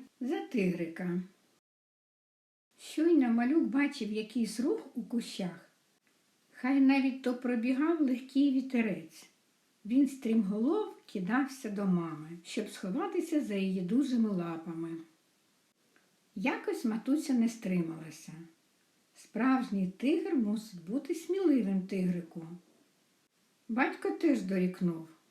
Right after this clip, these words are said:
«Тигрику, незабаром ти станеш володарем джунглів. Інші звірі мусять остерігатися і поважати тебе».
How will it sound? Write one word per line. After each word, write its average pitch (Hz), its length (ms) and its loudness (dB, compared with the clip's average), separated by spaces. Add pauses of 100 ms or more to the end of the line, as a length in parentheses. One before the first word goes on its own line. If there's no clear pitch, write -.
(560)
«Тигрику, 196 640 2 (340)
незабаром 233 760 0
ти 285 100 0
станеш 294 560 2
володарем 254 640 4
джунглів. 226 640 0 (680)
Інші 269 340 -2
звірі 233 440 0
мусять 220 460 0
остерігатися 269 840 -4
і 175 60 -8
поважати 285 600 -4
тебе». 185 320 -6